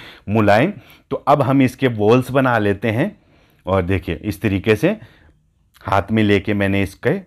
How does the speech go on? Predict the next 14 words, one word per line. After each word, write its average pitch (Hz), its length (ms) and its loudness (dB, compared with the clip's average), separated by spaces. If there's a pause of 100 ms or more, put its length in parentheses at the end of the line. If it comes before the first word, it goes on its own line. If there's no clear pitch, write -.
(160)
बॉल्स 92 380 -2
बना 92 260 0
लेने 98 260 -2
हैं। 185 220 -6 (1300)
सात 110 240 2
आठ 110 120 6
बॉल्स 104 440 0
बनेंगे 107 360 0
करीब 104 300 -2
इसके, 101 320 -2 (1300)
इस 98 140 -8
तरीके 90 340 0
से। 107 220 -4 (320)
देखिए, 98 280 0